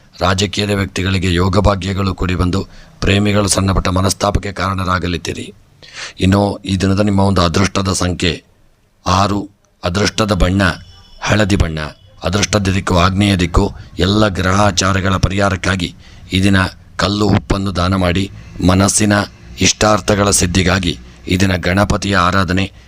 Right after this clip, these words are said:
ಶಿವದೇವರ ಸ್ಮರಣೆಯನ್ನು ತಪ್ಪದೆ ಮಾಡಿಕೊಳ್ತಕ್ಕಂಥದ್ದು ಉತ್ತಮ. ಮಕರ ರಾಶಿ,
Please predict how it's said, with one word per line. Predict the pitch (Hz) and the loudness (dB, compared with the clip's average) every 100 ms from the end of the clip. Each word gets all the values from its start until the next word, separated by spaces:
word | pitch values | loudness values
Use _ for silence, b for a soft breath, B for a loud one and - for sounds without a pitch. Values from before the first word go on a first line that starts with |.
| - | -2
ಶಿವದೇವರ | - 90 98 101 98 98 | 0 2 0 0 0 0
ಸ್ಮರಣೆಯನ್ನು | - 90 90 92 104 - b b - | -2 -2 0 0 0 -2 b b -6
ತಪ್ಪದೆ | 90 - 101 | -2 -2 -2
ಮಾಡಿಕೊಳ್ತಕ್ಕಂಥದ್ದು | 104 92 95 98 95 95 95 87 85 98 | -2 -4 -2 -4 -4 -4 -2 -2 0 -2
ಉತ್ತಮ. | - 78 80 80 _ _ _ _ _ | -2 -6 -6 -8 _ _ _ _ _
ಮಕರ | 98 87 107 101 | -2 0 0 0
ರಾಶಿ, | 87 73 - 82 | 0 0 -2 -4